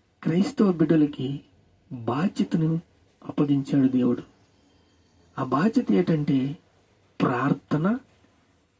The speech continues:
చేయండి. ఈ వాక్య భాగం ఏంటంటే భూమి యందు ఏమి ఇప్పుతావో పరమందు ఇప్పబడులే. భౌతికంగా ఎన్నో యుద్ధాలు జరిగినాయి,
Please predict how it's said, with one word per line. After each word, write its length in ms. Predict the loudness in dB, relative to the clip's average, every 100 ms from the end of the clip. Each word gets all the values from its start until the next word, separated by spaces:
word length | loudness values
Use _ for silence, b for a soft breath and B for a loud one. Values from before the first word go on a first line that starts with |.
| _ _ -6 -4
చేయండి. 440 | -4 -6 -10 -16 -20 -20 _ _ _ _ _ _ _ 0
ఈ 40 |
వాక్య 360 | 0 -2 -2 2
భాగం 300 | 2 4 2
ఏంటంటే 580 | 0 -4 -4 -4 -6 -12 _ _ _ _ _ -8 2
భూమి 200 | 4 4
యందు 180 | 4 2
ఏమి 380 | 2 0 2 0
ఇప్పుతావో 600 | 0 -2 0 0 0 -4 -14 _ _ _ _ _ _ _ -10
పరమందు 340 | -4 -2 -2 -2
ఇప్పబడులే. 580 | -2 -4 -4 -8 -14 -18 _ _ _ _ _ _ _ _ _ _ _ _ _ _ _ 2
భౌతికంగా 520 | 4 4 4 4 6
ఎన్నో 380 | 6 4 2 6 8 6 4 -2
యుద్ధాలు 300 | 0 2 4
జరిగినాయి, 520 | 4 4 2 -2